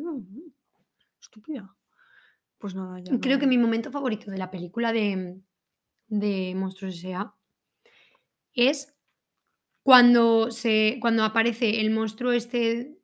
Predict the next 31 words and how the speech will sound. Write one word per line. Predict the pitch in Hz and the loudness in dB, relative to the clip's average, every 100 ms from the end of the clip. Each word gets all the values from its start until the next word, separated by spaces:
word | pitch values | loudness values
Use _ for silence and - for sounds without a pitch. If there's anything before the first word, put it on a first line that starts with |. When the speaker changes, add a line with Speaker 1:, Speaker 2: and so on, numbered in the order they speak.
| _ | _
Speaker 2:
eh, | 269 226 220 | -4 -2 0
amarillo | 214 214 214 208 208 202 202 | 0 0 0 0 0 0 0
y | 208 | -2
naranja | 196 196 202 202 202 | -2 -2 -6 -6 -6
de | 190 | -4
rayas, | 185 190 202 254 - _ _ _ _ _ _ _ _ _ | -4 -4 -2 -4 -10 _ _ _ _ _ _ _ _ _
con | - 247 254 | 0 4 6
un | 269 240 233 - | 6 4 0 -6
calcetín | - 233 233 220 247 247 | 0 0 0 0 2 2
de | 240 | 4
un | 247 | 4
niño | 240 220 202 | 2 2 0
pegado | 208 208 220 | -2 -2 0
a | |
la | 240 | -2
espalda | - 226 226 240 - - | -2 -2 0 0 -2 -6
y | 247 | -2
empiezan | 220 220 226 | -2 0 0
a | 226 | 0
llamar | 226 226 | 2 0
como | 226 220 220 | 0 -2 0
a | 220 214 | 2 2
las, | 208 - - _ _ _ _ | 0 -4 -18 _ _ _ _
a | 247 | 2
los | 247 233 233 _ _ | 4 4 -2 _ _
que | - 262 | -6 -4
serían | 247 240 269 | 0 0 2
ahora | 277 269 262 247 285 | 2 4 4 2 0
la | 269 247 | 0 2
unidad | 247 240 233 | 2 2 2
covid, | 214 233 277 | 0 0 2